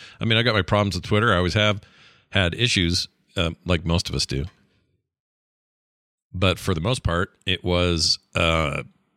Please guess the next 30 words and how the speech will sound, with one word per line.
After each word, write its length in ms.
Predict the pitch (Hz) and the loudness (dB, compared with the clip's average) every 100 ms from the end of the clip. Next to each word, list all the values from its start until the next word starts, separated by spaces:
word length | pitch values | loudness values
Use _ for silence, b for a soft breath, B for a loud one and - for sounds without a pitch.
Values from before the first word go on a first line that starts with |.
| _ | _
you 100 | 127 | -2
know, 240 | 92 85 101 | 0 2 2
a 60 | |
reliable 760 | 101 90 87 90 87 95 95 101 | 2 2 2 2 2 0 0 -2
way 360 | 90 82 85 | -2 0 0
for 180 | 90 98 | 0 -2
me 220 | 80 78 | 0 0
to 180 | 82 80 | 0 -2
communicate 580 | - 85 80 80 87 95 - | -2 -4 -2 0 0 0 -2
and 160 | 80 80 | -4 -2
to 420 | 82 73 76 73 | 0 0 -2 -2
kinda 260 | - 82 | -2 -2
create 460 | 71 - 76 78 - | -2 0 0 0 0
some 320 | - 90 78 | 0 2 0
community 560 | - 90 80 85 87 85 | -2 -2 -2 0 0 2
around 320 | 80 82 95 | 0 0 0
it. 80 | 117 | -2
And 100 | 98 | -2
it 140 | 90 | -4
kinda, 400 | - 113 110 107 | 0 0 2 -2
it 80 | - | -4
kinda 200 | 113 117 | -2 0
became 260 | 113 117 101 | 0 0 0
my 80 | 92 | 0
de 100 | 87 | 0
facto 420 | - 90 - 90 | -2 -2 2 2
way 180 | 85 78 | 2 2
of 100 | 78 | 2
doing 240 | 85 73 | 0 -2
that. 180 | 62 | -6